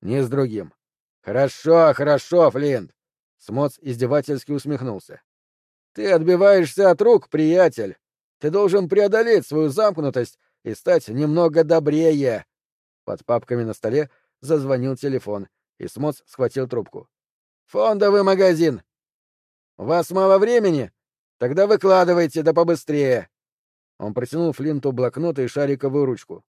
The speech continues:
«Дэниел Льюис Ламберт, ветеран Вьетнама,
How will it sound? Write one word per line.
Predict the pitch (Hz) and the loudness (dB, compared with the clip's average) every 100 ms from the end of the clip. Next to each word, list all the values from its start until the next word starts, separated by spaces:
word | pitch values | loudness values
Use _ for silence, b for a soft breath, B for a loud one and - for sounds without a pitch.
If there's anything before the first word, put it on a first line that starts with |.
| _ _ _ _ _ | _ _ _ _ _
«Дэниел | 76 113 180 208 208 202 | -6 0 2 2 2 2
Льюис | 151 160 185 180 165 | 4 4 4 4 2
Ламберт, | 156 131 113 98 _ _ _ _ _ - | 2 2 -4 -12 _ _ _ _ _ -6
ветеран | 127 131 147 175 170 | -4 -2 0 0 0
Вьетнама, | 165 127 120 113 107 87 | -2 -2 -6 -6 -8 -12